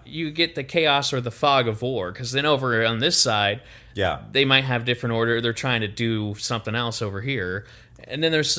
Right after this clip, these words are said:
Speaker 1: just chaos ensues because there's
Speaker 2: Yeah.
Speaker 1: the fog of war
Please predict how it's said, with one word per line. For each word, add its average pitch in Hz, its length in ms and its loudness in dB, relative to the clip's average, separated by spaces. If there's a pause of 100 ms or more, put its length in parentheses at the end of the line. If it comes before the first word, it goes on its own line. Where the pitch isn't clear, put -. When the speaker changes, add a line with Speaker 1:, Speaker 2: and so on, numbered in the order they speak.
Speaker 1:
just - 260 -2
chaos 143 460 2
ensues 110 520 -2
because 107 400 -4
there's 85 180 -4
Speaker 2:
Yeah. 73 40 -4
Speaker 1:
the 107 80 -4
fog 120 380 0
of 101 100 -6
war 110 420 -4